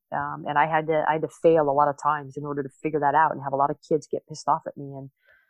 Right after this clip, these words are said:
cuss me out and do some other things for me to recognize, "Okay, I gotta make some changes," but know that I could turn around and cuss 'em out and they'd be okay too. <laughs> So, you know, it was,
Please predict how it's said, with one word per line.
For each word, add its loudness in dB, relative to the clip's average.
cuss 0
me -2
out 4
and -10
do -6
some -4
other -2
things -2
for -6
me -4
to -2
recognize, -2
"Okay, 2
I 0
gotta 0
make -2
some -12
changes," 0
but 4
know 6
that 6
I 4
could -14
turn 0
around 0
and -8
cuss -2
'em -4
out 2
and -6
they'd 0
be 0
okay 0
too. 2
<laughs> -16
So, 2
you 6
know, 8
it 4
was, 2